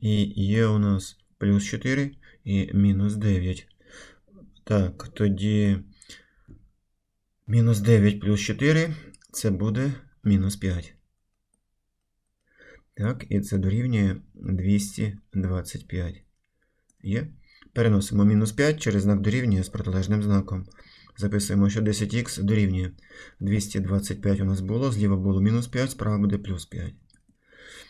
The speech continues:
То десять х записуємо тоді, двісті двадцять п'ять плюс п'ять це буде двісті тридцять.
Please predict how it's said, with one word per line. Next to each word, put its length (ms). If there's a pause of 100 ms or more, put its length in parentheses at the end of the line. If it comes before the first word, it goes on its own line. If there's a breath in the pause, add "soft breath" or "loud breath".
(260 loud breath)
То 240
десять 480
х 500
записуємо 640
тоді, 400 (300 loud breath)
двісті 340
двадцять 300
п'ять 200
плюс 180
п'ять 300
це 100
буде 200
двісті 400
тридцять. 560